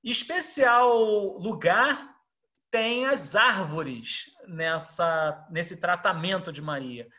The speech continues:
Ah, existe uma quantidade enorme de árvores que é citada. Eu trouxe aqui, por exemplo, nesse slide, as árvores que são citadas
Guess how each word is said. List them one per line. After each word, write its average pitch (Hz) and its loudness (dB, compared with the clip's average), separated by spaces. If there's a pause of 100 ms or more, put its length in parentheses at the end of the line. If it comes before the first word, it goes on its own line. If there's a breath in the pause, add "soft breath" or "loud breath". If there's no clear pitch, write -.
(440 soft breath)
Ah, 147 0
existe 165 -6
uma 240 0
quantidade 233 -2
enorme 226 0
de 165 -4
árvores 165 -2
que - -4
é 165 0
citada. 143 -4
Eu 156 -6
trouxe 202 -6
aqui, 190 -10
por 175 -6
exemplo, 165 -6
nesse 156 -12
slide, 165 -4 (1080 soft breath)
as 175 -2
árvores 226 2
que 220 -8
são 233 -4
citadas 233 0